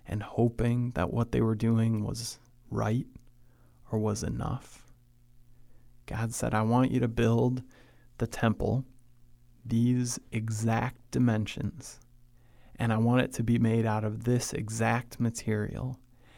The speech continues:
and I want it to be laid out exactly this way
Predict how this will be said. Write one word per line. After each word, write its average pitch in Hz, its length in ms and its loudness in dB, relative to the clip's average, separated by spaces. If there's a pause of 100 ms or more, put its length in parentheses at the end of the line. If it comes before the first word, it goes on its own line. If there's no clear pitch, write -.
(180)
and 104 100 -4
I 113 60 2
want 131 220 4
it 131 140 2
to 127 100 -6
be 120 160 2
laid 117 340 2
out 117 400 2
exactly 117 800 -2
this 120 320 0
way - 420 -6